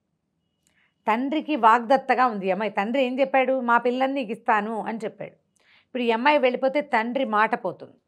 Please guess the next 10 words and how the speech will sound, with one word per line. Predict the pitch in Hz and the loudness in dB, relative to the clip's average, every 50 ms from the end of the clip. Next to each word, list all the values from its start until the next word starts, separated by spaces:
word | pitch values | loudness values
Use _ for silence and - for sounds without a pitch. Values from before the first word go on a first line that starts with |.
| _ _ _ _ _ _ _ 233 226 | _ _ _ _ _ _ _ 0 0
తన | 226 233 | 0 0
ప్రేమ | 226 226 233 226 220 254 262 | 0 0 0 2 2 0 -2
కంటే. | 262 214 240 202 180 147 - 180 - - | 0 0 -2 -2 -2 -6 -10 -10 -10 -12
నిజానికి | 202 220 214 262 262 269 269 233 | -12 -4 0 0 0 0 0 -2
ఆ | 247 | -2
అమ్మాయి | 226 226 247 254 240 | -2 -2 -4 -4 -2
చండసేనుడిని | 226 214 208 226 233 277 269 269 262 254 226 208 | -2 -4 -4 -2 0 0 0 0 0 -4 -6 -4
ప్రేమించలా, | 202 214 226 247 262 247 - - 190 170 - - _ _ | -2 -2 -2 -2 -4 -6 -6 -8 -8 -8 -10 -14 _ _
ప్రేమించింది | - 214 226 247 254 233 - 254 233 214 | -8 -8 -8 -8 -8 -10 -12 -12 -14 -8
శతానీకుణ్ణి. | - 208 185 233 240 254 254 247 202 165 180 160 151 151 | -6 -4 0 2 2 2 0 -4 -6 -8 -10 -12 -14 -16